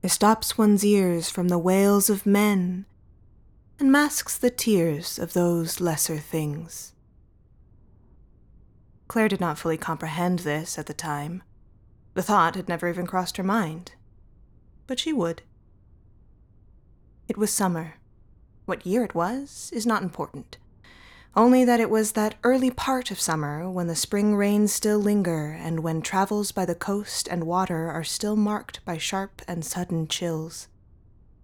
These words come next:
And it was a morning marked by one such chill that Claire and her partner Jen were picking their way along the rocky shores of the East Coast.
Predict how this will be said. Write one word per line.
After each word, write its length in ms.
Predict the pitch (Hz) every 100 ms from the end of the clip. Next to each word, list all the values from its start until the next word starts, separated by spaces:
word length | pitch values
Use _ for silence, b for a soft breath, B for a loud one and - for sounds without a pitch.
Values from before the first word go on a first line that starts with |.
| _
And 140 | 208
it 100 | 240
was 100 | 269
a 60 | 277
morning 480 | 247 247 247 208 190
marked 300 | 196 208 -
by 120 | 196
one 300 | 190 220 262
such 380 | 254 165 - -
chill 420 | - 175 175 233
that 220 | 208 -
Claire 380 | - 196 185 180
and 100 | 175
her 100 | 170
partner 400 | - 180 175 160
Jen 480 | 156 208 196 185 185
were 100 | 185
picking 420 | - 269 - 294
their 120 | 294
way 420 | 254 214 190 185
along 420 | 185 196 185 180 180
the 100 | 165
rocky 340 | 175 185 -
shores 540 | 208 - 196 175 170
of 80 | 180
the 180 | 180 -
East 320 | 156 - -
Coast. 520 | - 180 160 - -